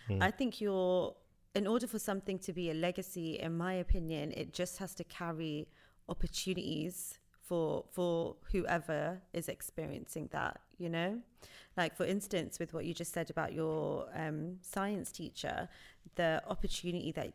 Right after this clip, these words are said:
Speaker 2: they gave you was an opportunity to think about something differently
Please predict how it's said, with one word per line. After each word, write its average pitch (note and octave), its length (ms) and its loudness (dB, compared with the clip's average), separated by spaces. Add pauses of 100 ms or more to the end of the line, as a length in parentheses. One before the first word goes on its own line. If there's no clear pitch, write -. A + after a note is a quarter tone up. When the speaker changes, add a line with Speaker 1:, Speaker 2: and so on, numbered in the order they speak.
Speaker 2:
they D#3+ 180 0
gave E3+ 320 0
you E3 120 -2
was D3 140 -4
an D#3+ 80 -2
opportunity D#3 480 -2
to D#3 100 -4
think D#3+ 340 -4
about - 200 -4
something D3+ 400 -4 (140)
differently D#3+ 760 -2